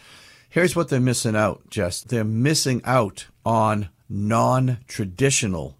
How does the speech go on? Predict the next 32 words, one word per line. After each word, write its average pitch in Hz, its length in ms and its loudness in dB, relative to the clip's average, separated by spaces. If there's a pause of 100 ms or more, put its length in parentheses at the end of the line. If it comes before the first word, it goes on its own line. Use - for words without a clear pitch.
(100)
ways 101 640 -2 (200)
to 120 100 -2
save 107 340 0
for 95 160 0
retirement. 92 640 0 (240)
And 117 140 2
I'm 104 100 -2
talking 143 400 0
about 98 360 0 (240)
cash 120 320 0
value 101 540 0
life 123 280 2
insurance, 64 520 -8 (160)
because 123 500 0 (120)
these 147 400 -4
Gen 135 340 0
Xers, 135 420 0
most 139 320 2
of 123 80 -2
them 104 180 -2
still 131 260 0
have 117 200 2
kids - 580 -2 (240)
on 113 160 2
the 117 80 2
verge 127 360 4
of 104 100 -2
leaving, 95 400 0
right? 104 240 0
But 110 140 -2
still 123 260 2
home. 117 420 2